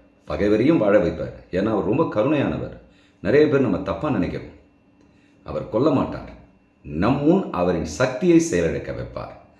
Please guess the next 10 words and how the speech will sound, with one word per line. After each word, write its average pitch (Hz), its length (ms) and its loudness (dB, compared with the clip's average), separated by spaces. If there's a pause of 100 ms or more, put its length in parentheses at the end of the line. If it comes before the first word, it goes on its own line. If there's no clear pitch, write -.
(320)
அதனால 120 340 2
தான் 135 160 6
அவரை 95 160 0 (120)
கந்தன் 92 520 -2
சொல்றாங்க. - 440 -14 (1300)
இப்போ 170 220 4 (420)
இந்த 127 260 2 (2250)
ஞான 117 280 0
சம்பந்தருக்கு 92 560 -2
இல்லாத 82 320 0